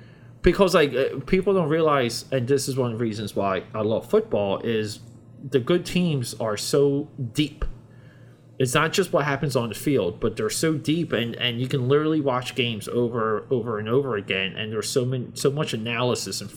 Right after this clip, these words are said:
Speaker 1: football, and a lot of it is,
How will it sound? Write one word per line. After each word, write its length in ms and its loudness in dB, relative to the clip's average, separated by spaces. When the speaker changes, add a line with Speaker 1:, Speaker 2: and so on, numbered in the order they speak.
Speaker 1:
football, 300 -4
and 240 2
a 60 0
lot 240 6
of 60 0
it 120 4
is, 420 -4